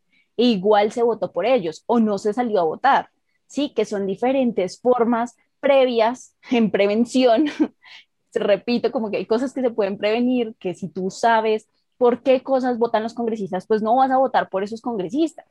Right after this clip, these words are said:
Si tú sabes por qué votan, eh, digamos, los, los alcaldes y cuál es la postura de los alcaldes, pues no te vas a meter a votar por un alcalde. Entonces, siento que es, es más eso. Yo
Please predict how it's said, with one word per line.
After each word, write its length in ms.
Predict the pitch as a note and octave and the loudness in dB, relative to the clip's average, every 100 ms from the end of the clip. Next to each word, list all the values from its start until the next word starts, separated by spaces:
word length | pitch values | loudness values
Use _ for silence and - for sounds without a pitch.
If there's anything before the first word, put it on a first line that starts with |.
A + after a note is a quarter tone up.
| _ _ _ - | _ _ _ -4
Si 160 | B3+ | -2
tú 160 | G#3 A3+ | -2 -2
sabes 320 | B3+ B3 C4 | 2 2 2
por 140 | C4+ B3+ | -2 -2
qué 80 | |
votan, 400 | A3+ G3+ G3 A3 - | 0 0 -2 -4 -4
eh, 600 | A#3+ A#3 A#3 A3 G3+ - | -2 0 0 0 -2 -4
digamos, 380 | F#3 G3+ G3 F#3 | -6 -6 -6 -2
los, 320 | A3+ A3+ - | 0 0 -4
los 220 | - A3+ F#3+ | -4 -2 0
alcaldes 600 | F3 - G#3+ G#3 G#3 A#3 | -4 -2 0 2 0 -2
y 140 | A#3 | -8
cuál 260 | - G#3 F3+ | -2 -2 -2
es 100 | F#3+ | -2
la 120 | A3 | -2
postura 320 | B3 B3+ G3+ | -2 -4 -4
de 40 | F#3+ | -4
los 140 | A#3 | -6
alcaldes, 420 | A3 F3+ F3 F#3 | -8 -8 -8 -8
pues 140 | - B3 | -8 -6
no 120 | G#3+ | -4
te 80 | E3+ | 0
vas 160 | F3 A#3+ | 0 0
a 80 | |
meter 380 | B3+ B3+ - - _ _ _ - | -6 -6 -6 -6 _ _ _ -2
a 100 | A#3 | 0
votar 360 | G#3+ G3 F#3 | 2 0 -2
por 140 | - G#3+ | -2 -4
un 120 | A#3 | -4
alcalde. 420 | B3 - G3+ D3+ | -4 -2 -2 -4
Entonces, 560 | D#3+ F3 F3 G3+ G#3+ _ _ _ _ | -12 -12 -12 -10 -12 _ _ _ _
siento 360 | - C4 B3+ C4 | -4 -2 -2 -4
que 220 | D#4 C4 | -4 -2
es, 200 | G#3 - | -4 -8
es 280 | G#3 G#3 F#3 | -6 -6 -6
más 180 | G3+ F#3+ | -8 -8
eso. 200 | G3 E3+ | -8 -8
Yo 160 | E3 G3+ | -2 2